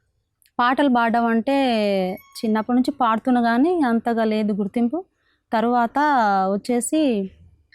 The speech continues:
ఇంటర్లో మా గురుగారైన సుదర్శన్ సార్ గారు పాటలు పాడడం జరిగింది. సార్ పాడుతుంటే నాకు కూడా అప్పుడు ఇంకా పాడాలని అనిపించింది. సార్ గారు వచ్చేసి ఆగస్టు ఫిఫ్టీన్కి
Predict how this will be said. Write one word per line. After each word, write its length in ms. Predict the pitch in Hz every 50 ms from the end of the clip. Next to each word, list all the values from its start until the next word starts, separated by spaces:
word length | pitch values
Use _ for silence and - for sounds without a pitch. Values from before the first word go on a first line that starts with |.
| - - 240
ఇంటర్లో 440 | 254 262 320 302 294 285 277 302 349 349 311 247 220 196 185 180 175 180 151 - _ _ _ _ -
మా 60 | 220 214 202 226
గురుగారైన 560 | 240 262 254 254 240 226 220 208 214 214 226 226 208 196 180 180 180 - - - _ _ - - - - -
సుదర్శన్ 440 | - 233 220 254 240 - 269 262 - -
సార్ 180 | 220 208 208 208 208
గారు 240 | 208 208 226 285 285 247 202 180 180 185 - - - _ _ _ _ _ -
పాటలు 320 | 233 220 233 233 262 247 - 233
పాడడం 260 | 214 208 202 208 202 202 202
జరిగింది. 380 | 202 202 196 214 220 233 302 370 - _ _ _ _ _ _ - - - _ - - -
సార్ 240 | 262 240 247 262 254 -
పాడుతుంటే 540 | 269 247 247 214 - 262 254 247 233 277 277 269 247 226 220
నాకు 140 | 220 220 208 254
కూడా 140 | 247 254 233 208 202
అప్పుడు 220 | 202 - - 208 208 208 214
ఇంకా 160 | 214 - 240 240 - 233
పాడాలని 440 | 208 208 220 233 247 254 226 214 214 208
అనిపించింది. 580 | 196 - 214 - - - 233 220 220 254 320 - _ _ _ _ _ _ _ _ _ - - -
సార్ 220 | 254 240 262 269 262 285
గారు 120 | 277 269 254
వచ్చేసి 420 | - - 262 262 247 - 302 311 302 294 277 254 220 208 202 202 175 - - - _ _ _ _ _ _ _ _ _ _ _ _ _ _ _ _ -
ఆగస్టు 320 | - 220 214 262 262 - 269 220
ఫిఫ్టీన్కి 460 | - 233 - - 247 240 240 - 262